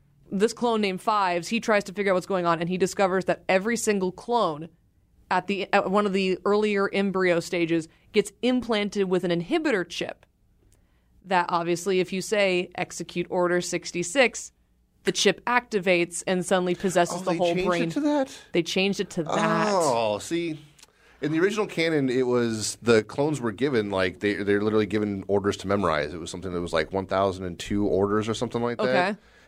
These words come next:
Speaker 2: And it was literally Order sixty-six was in the eventuality that these things happen, this is how you execute this order.
Speaker 1: Yeah,
Speaker 2: And it just
Speaker 1: I've
Speaker 2: happened to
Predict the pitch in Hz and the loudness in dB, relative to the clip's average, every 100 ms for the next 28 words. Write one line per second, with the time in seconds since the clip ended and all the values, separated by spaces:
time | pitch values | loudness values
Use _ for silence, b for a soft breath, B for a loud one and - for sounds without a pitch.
0 | b 113 110 110 147 131 107 104 113 110 | b 0 0 0 0 0 0 0 0 0
1 | 113 - 101 101 98 90 87 90 87 85 | -2 -2 0 2 2 0 0 0 0 0
2 | 85 90 87 92 92 87 82 90 92 - | -2 -2 0 0 -2 -4 -6 -6 -6 -4
3 | 85 87 92 92 80 78 - - 80 78 | -4 0 0 0 -6 -8 -10 -4 -4 -4
4 | 73 - - - - 69 82 73 - - | -8 -8 -16 -16 -14 -10 -8 -8 -14 -14
5 | 302 320 170 151 143 143 - 240 | -4 0 0 -2 -8 -2 0 0